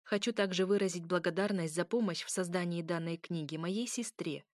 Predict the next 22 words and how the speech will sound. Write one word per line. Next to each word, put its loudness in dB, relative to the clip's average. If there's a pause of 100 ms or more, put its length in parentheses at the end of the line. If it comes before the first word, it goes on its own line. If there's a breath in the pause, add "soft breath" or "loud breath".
(300)
моему 4
помощнику 0
и 2
коллеге -2
Ангелине 2
Александровне. -4 (680)
Спасибо, 0
что 0
была 2
моим 0
идейным 2
вдохновителем, -2 (240)
корректором 0 (460)
и 4
непосредственным 2
участником -2
всех -2
описанных 0
в -16
книге 2
непридуманных 2
историй. -4